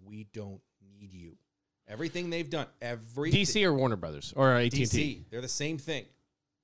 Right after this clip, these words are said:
Speaker 1: It doesn't matter whether Warner Brothers says it. It doesn't matter whether D C says it. They are the same company. Disney, Marvel, care about the direct market enough to continue to put their books out. They think it's important to have a line of books.
Speaker 2: Yeah.
Speaker 1: A line
Speaker 2: Well,
Speaker 1: of
Speaker 2: even
Speaker 1: single issues, a line of single issues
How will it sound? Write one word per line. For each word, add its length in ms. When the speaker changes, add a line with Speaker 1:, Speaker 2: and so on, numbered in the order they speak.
Speaker 1:
It 100
doesn't 240
matter 240
whether 220
Warner 260
Brothers 300
says 180
it. 80
It 100
doesn't 220
matter 220
whether 200
D 160
C 200
says 240
it. 180
They 120
are 100
the 80
same 200
company. 420
Disney, 500
Marvel, 560
care 200
about 240
the 80
direct 340
market 300
enough 240
to 100
continue 380
to 80
put 180
their 120
books 280
out. 160
They 140
think 220
it's 120
important 380
to 60
have 160
a 40
line 260
of 120
books. 380
Speaker 2:
Yeah. 200
Speaker 1:
A 40
line 180
Speaker 2:
Well, 100
Speaker 1:
of 60
Speaker 2:
even 120
Speaker 1:
single 140
issues, 540
a 40
line 200
of 60
single 280
issues 380